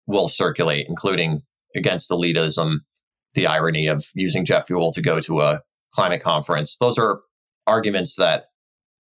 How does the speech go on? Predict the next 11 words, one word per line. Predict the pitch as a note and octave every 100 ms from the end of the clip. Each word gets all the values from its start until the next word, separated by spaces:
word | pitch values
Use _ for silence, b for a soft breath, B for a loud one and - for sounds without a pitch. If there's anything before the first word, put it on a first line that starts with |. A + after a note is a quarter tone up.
| -
out | A2
of | G#2+
context | - G#2 G2+ F#2+ -
are | F#2
very | G2+ F#2+
easy | F2+ F#2+ E2 E2
for | E2
people | - G2 F2+
to | E2+ D#2+ -
scoff | - C3+ G#2+ -
at | F#2+ F2+